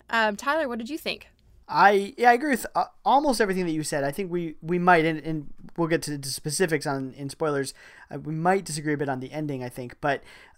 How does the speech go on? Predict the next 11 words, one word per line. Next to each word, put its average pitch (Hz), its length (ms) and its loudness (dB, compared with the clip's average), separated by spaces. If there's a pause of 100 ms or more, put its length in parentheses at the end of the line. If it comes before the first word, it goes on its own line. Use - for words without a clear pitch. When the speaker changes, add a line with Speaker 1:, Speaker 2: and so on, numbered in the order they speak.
Speaker 2:
but 165 180 0
yeah, 226 240 4
I, 269 280 0 (120)
I 202 180 4
loved 160 280 2
it. 135 140 -2
I 208 140 6
love 151 260 -2
the 135 80 -10
Beatles. 202 680 -6 (140)
I, 139 400 -2